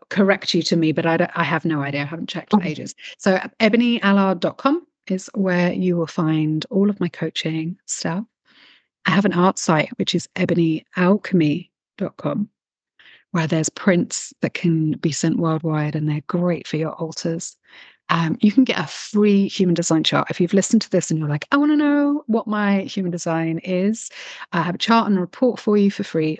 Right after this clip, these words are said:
Speaker 1: on my website, and I'll make sure that you have the links for that. And I'm
Speaker 2: Love
Speaker 1: just about,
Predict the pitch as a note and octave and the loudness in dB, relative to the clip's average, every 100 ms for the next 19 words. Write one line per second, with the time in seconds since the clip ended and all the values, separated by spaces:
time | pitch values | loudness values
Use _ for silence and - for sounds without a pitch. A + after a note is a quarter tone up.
0 | E3+ D#3+ D#3 D3+ G3 D#3+ - - G3 C#4 | -4 -2 0 -2 -4 -6 -6 -6 -4 -4
1 | - - _ - E3+ E3 D#3+ - G3 F3+ | -6 -18 _ -8 -4 -2 -4 -6 -6 -6
2 | - E3+ D3+ - - E3 D#3+ - - - | -8 -8 -8 -8 -8 -6 -8 -12 -16 -18
3 | - D#3 D3+ D3+ - - - - - - | -8 -6 -6 -8 -12 -18 -18 -20 -16 -2
4 | F#3 F3+ F3 B3 C#4+ C#4 C4 A#3 - G#3+ | 2 4 2 0 0 0 0 -4 -4 -2
5 | A3 A3 G#3+ - - | 0 2 2 -2 -8